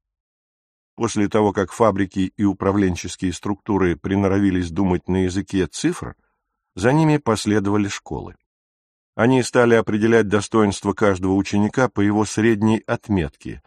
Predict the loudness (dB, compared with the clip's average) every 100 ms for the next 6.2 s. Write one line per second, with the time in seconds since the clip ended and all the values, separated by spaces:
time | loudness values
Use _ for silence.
0 | _ _ _ -2 -2 0 -4 -2 0 0
1 | -2 -6 -2 -2 -2 -2 -2 -2 -4 -4
2 | -2 -2 -4 -6 -2 -2 -2 0 2 2
3 | 0 -8 _ _ _ _ 0 2 2 0
4 | -2 -2 -2 0 0 2 2 0 -2 -8
5 | -4 -4 -2 -4 -4 -6 -6 -12 -14 -14
6 | -14